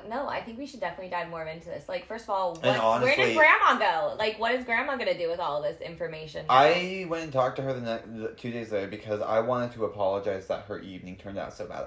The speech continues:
Speaker 2: I don't feel
Speaker 1: Yeah,
Speaker 2: bad.
Speaker 1: yeah, yeah,
Speaker 2: I
Speaker 1: yeah.
Speaker 2: know I'm not
Speaker 1: You
Speaker 2: in
Speaker 1: didn't
Speaker 2: the,
Speaker 1: do anything
Speaker 2: I didn't
Speaker 1: kind of
Speaker 2: do
Speaker 1: thing.
Speaker 2: anything
Speaker 1: Yeah,
Speaker 2: wrong.
Speaker 1: yeah.
Speaker 2: And, in fact, his girl, his fiance even said, "Is it your weed or is it our weed? 'Cause I pay for half of it," I thought, at one point to him. This was after I had removed myself from the situation.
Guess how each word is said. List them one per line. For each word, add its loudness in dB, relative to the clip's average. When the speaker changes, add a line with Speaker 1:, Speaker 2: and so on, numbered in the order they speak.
Speaker 2:
I 2
don't -4
feel -2
Speaker 1:
Yeah, 0
Speaker 2:
bad. 2
Speaker 1:
yeah, -10
yeah, -10
Speaker 2:
I 0
Speaker 1:
yeah. -6
Speaker 2:
know 2
I'm 2
not -2
Speaker 1:
You -4
Speaker 2:
in 2
Speaker 1:
didn't 0
Speaker 2:
the, -2
Speaker 1:
do 2
anything -4
Speaker 2:
I 4
didn't -2
Speaker 1:
kind -2
of -10
Speaker 2:
do -4
Speaker 1:
thing. -2
Speaker 2:
anything -6
Speaker 1:
Yeah, 0
Speaker 2:
wrong. -4
Speaker 1:
yeah. -12
Speaker 2:
And, -4
in -10
fact, 2
his -6
girl, 0
his -8
fiance -6
even -8
said, 0
"Is 2
it 2
your 6
weed -8
or 2
is -4
it -4
our 4
weed? -8
'Cause -2
I 2
pay -2
for -6
half -2
of -8
it," 0
I -6
thought, -8
at -4
one -4
point -8
to -12
him. -10
This -2
was -10
after -4
I -4
had -6
removed -10
myself -6
from -14
the -14
situation. -10